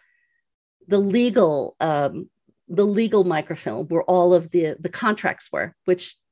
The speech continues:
would, you would think would be very boring. And I did. So I didn't, like, you know, go through it with a,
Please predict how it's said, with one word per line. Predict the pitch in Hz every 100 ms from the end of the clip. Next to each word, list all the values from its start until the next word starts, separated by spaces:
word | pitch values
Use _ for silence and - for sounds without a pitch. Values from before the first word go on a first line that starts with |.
| -
would, | 190 165 _
you | 185
would | 175 175
think | 214 214
would | 233
be | 247
very | 254 269
boring. | 233 269 302 359 370 _ -
And | 190
I | 190
did. | 196 320 359
So | - 180
I | 175
didn't, | 180 175
like, | 165 156 _ _ _ _ _ _ _ _ _ _ _ _ _ _ -
you | 208
know, | 190
go | 185 208
through | 202 202
it | 185
with | 185 180
a, | 165